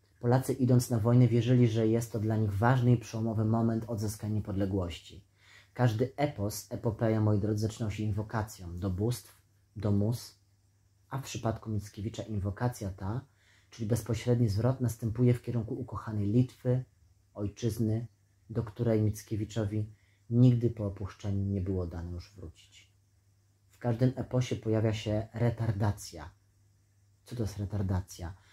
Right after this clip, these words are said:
Retardacja, czyli celowe spowolnienie akcji przez szczegółowe opisy. Opisy przyrody, opisy serwisów, zastawy.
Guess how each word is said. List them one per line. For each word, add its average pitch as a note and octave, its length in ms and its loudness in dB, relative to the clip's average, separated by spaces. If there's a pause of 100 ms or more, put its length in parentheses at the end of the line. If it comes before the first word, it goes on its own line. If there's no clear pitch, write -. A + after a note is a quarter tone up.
(240)
Retardacja, A2+ 840 -2 (880)
czyli G#2 240 0
celowe A2 440 0
spowolnienie G#2 880 0 (120)
akcji A#2 580 -6 (360)
przez - 280 -6
szczegółowe A#2 500 2
opisy. F2+ 580 -8 (640)
Opisy G2+ 400 -10
przyrody, A#2 640 0
opisy - 380 -14
serwisów, G2+ 600 -4
zastawy. G#2 680 -6